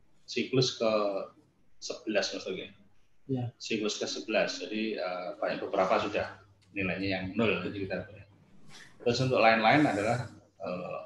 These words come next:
Speaker 1: <clears throat> perizinan apa semuanya kita mungkin sekitar masih seribu. Jadi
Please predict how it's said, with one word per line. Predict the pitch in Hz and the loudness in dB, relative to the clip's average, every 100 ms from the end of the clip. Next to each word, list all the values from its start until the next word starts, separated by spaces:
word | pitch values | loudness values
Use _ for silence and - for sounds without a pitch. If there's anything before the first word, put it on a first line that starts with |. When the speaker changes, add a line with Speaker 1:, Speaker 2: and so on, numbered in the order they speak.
| - 180 | 4 8
Speaker 1:
<clears throat> | 165 - - - | 8 8 -2 -16
perizinan | - 101 113 107 113 | -10 -6 0 2 2
apa | 110 | 2
semuanya | 95 101 110 131 107 | -2 -2 0 0 -2
kita | 101 | -4
mungkin | 98 107 107 - - - - - | -6 -6 -8 -10 -20 -20 -20 -14
sekitar | - 90 | -8 -6
masih | 90 - - | -6 -8 -8
seribu. | 95 95 - - - | -8 -8 -10 -14 -6
Jadi | 98 | 2